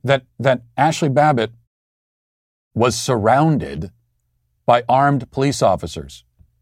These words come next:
Behind her, coming up the steps, uh, with, with rifles and, and, uh,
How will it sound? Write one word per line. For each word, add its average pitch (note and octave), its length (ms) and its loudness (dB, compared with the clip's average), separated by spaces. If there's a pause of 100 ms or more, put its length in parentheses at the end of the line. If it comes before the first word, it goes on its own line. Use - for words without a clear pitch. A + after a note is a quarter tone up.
(400)
Behind D#3 520 0
her, G3+ 280 0 (220)
coming E3 260 0
up E3 140 -2
the D3 80 -4
steps, - 640 -2 (1300)
uh, B2+ 320 4
with, B2 340 -6
with B2 320 -2
rifles D#3 600 0
and, C#3+ 320 0
and, D3 260 0
uh, D3+ 260 4